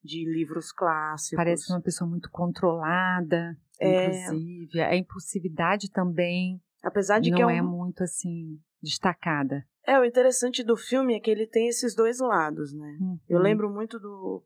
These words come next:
Speaker 1: do Hannibal mesmo, do filme Hannibal, porque tem vários, né? Mas no filme do, que é quando ele consegue fugir e tal, mostra os dois lados. Mostra o lado dele controlado,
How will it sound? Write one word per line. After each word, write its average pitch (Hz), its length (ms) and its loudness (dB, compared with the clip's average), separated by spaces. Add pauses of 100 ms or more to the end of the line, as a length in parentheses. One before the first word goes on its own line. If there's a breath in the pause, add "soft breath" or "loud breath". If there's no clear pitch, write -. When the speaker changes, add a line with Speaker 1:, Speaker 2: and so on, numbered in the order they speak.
(140)
Speaker 1:
do 185 200 -6
Hannibal 180 480 0
mesmo, - 300 -12
do 160 120 -10
filme 175 380 -8
Hannibal, 147 400 -12
porque - 200 -4
tem 170 200 -4
vários, 151 440 -8
né? 160 160 -10 (240)
Mas 170 280 -6
no 185 140 -4
filme 220 360 -8
do, 170 340 -12 (280)
que 180 200 -2
é 160 140 0
quando 165 440 -6
ele 151 880 -10 (300)
consegue 160 380 -4
fugir 156 340 -8
e 170 60 -12
tal, 175 260 -2 (340)
mostra 202 1040 0
os 185 160 -8
dois 233 240 6
lados. 147 560 0 (200)
Mostra 180 340 -2
o 180 40 0
lado 170 260 2
dele 160 520 0 (140)
controlado, 170 1120 2